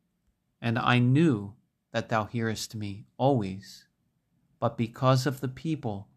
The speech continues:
who stand about have I said it,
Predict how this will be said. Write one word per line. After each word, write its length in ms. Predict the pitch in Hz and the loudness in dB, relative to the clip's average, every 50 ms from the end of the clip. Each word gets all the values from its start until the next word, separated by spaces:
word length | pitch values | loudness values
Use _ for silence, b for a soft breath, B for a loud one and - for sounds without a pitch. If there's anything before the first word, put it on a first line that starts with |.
| _ _ | _ _
who 120 | - 123 | -8 -6
stand 480 | 120 - - - - 123 120 127 131 135 | -6 -4 -4 -4 -2 0 2 2 2 2
about 540 | 131 127 143 139 131 117 104 - - - - _ _ _ _ _ _ _ _ _ _ _ | 2 2 2 2 2 2 0 -4 -14 -20 -20 _ _ _ _ _ _ _ _ _ _ _
have 200 | - 117 113 107 | -6 -4 0 2
I 140 | 113 113 110 | 2 2 2
said 340 | 107 - - - 120 113 107 | 0 -6 -4 -2 -2 -2 -2
it, 280 | 101 - _ _ - | -4 -12 _ _ -20